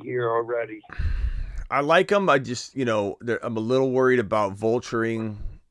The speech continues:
Speaker 2: Anthony Richardson, vulturing touchdowns, and then the fact that we haven't seen him really bounce back yet. And we saw him bounce back, then he got hurt again, though. So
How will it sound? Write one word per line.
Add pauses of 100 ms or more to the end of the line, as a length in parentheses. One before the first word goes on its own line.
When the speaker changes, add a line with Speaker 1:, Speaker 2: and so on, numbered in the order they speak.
(400)
Speaker 2:
Anthony
Richardson,
vulturing
touchdowns,
and
then
the
fact
that
we
haven't
seen
him
really
bounce
back
yet. (440)
And
we
saw
him
bounce
back,
then
he
got
hurt
again,
though.
So